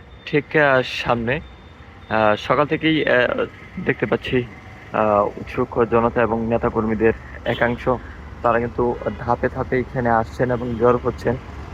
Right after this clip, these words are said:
আইন শৃঙ্খলা বাহিনীর উপস্থিতি আমরা লক্ষ্য করছি।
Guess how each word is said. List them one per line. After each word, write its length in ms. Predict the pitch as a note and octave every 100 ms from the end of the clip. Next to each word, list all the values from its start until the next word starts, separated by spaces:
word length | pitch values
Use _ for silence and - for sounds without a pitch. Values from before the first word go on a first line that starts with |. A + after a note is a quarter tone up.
| - - - -
আইন 200 | - C3+
শৃঙ্খলা 400 | D3 F3+ E3 E3+
বাহিনীর 380 | D#3+ D#3+ D#3 D3+
উপস্থিতি 680 | D3+ D3 D3+ D3 - - D3 C#3 - -
আমরা 220 | A#2+ B2
লক্ষ্য 340 | A#2 A#2 -
করছি। 360 | C3 C3 - C#3